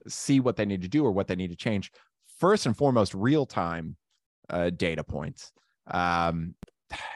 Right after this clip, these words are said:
it's, it's a pain in the butt sometimes to implement systems that will give you real-time data. But when you're talking about a salesperson who is very fast, very, "Tell me what I need to do next, give me the next call, give me the next call, give me the next call,"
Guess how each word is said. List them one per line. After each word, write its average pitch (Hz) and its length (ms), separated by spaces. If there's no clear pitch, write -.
it's, 123 400
it's 117 240
a 101 100
pain 120 280
in 185 80
the 226 60
butt 131 440
sometimes 95 680
to 92 460
implement 120 480
systems 95 580
that 90 240
will 92 120
give 92 180
you 98 100
real-time 98 440
data. 92 340
But 107 720
when 110 140
you're 113 100
talking 160 340
about 147 180
a 113 40
salesperson 101 640
who 90 160
is 82 100
very 110 320
fast, 82 500
very, 120 320
"Tell 127 260
me 135 100
what 123 120
I 117 80
need 110 180
to 95 40
do 90 140
next, 90 460
give 123 120
me 131 60
the 104 100
next 98 220
call, 85 180
give 104 140
me 113 60
the 101 80
next 95 220
call, 87 180
give 107 100
me 117 60
the 101 100
next 95 260
call," 82 260